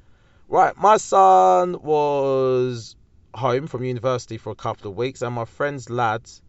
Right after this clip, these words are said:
came round for a couple of meals. He's twenty-one and trading as a plumber. I had been looking for somebody to change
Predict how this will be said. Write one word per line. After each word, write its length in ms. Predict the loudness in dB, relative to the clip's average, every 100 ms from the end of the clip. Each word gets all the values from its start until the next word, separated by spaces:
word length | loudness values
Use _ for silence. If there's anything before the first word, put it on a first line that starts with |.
| _ _ _ _ _
came 320 | -4 -4 -2
round 280 | -2 -2 -6
for 140 | -12
a 40 | -10
couple 260 | -8 -8
of 80 | -8
meals. 280 | -6 -6 -6
He's 200 | -10 -8
twenty-one 360 | -4 -4 -6 -10
and 80 |
trading 340 | -8 -6 -6 -8
as 140 | -12
a 40 | -6
plumber. 400 | -4 -2 -6 -14 _ _ -2
I 60 |
had 100 | -2
been 160 | -2 -4
looking 220 | -6 -6
for 120 | -10
somebody 360 | -4 -4 -4 -6
to 140 | -8
change 580 | -8 -6 -6 -10 -20 -20